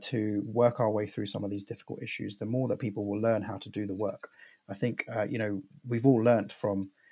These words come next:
quality improvement work that's focused on safety or flow or other aspects of quality, but we've learned much less from hearing case studies of teams that have really used the rigor of quality improvement around inequities. And I'd love to see more of that in conference programs.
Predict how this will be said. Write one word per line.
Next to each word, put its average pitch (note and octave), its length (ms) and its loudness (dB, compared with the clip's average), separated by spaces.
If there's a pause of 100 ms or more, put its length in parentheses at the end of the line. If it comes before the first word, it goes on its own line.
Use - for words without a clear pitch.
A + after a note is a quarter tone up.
(120)
quality G#2+ 280 0
improvement G#2+ 340 -2
work G#2+ 200 -4
that's - 140 -8
focused G#2+ 360 -4
on G#2 100 -4
safety G#2 440 -4
or G2+ 100 -4
flow G#2 420 0 (420)
or A#2+ 140 -12
other G#2+ 200 0
aspects - 300 -6
of G2 80 -12
quality, G#2+ 320 -2
but - 120 -8
we've A2 160 -6
learned B2 220 4
much C#3+ 260 0
less A#2 400 2 (400)
from G#2 300 0
hearing G#2+ 320 0
case G#2+ 260 -4
studies G2+ 360 -4
of G2+ 180 -8
teams G#2 260 -4
that G#2 80 -2
have G2+ 140 -4
really A2 240 0
used G2+ 260 -4
the G#2 60 -2
rigor G2+ 300 -2
of G2 100 -6
quality G2 340 -6
improvement G2+ 400 -10
around G2 380 -8 (640)
inequities. G#2+ 800 -6
And G#2+ 100 -6
I'd G2 120 -4
love G#2 140 -2
to - 80 -14
see G2 160 -8
more G2+ 220 -6
of - 100 -14
that F#2+ 180 4
in G#2 100 -10
conference - 400 -14
programs. - 540 -10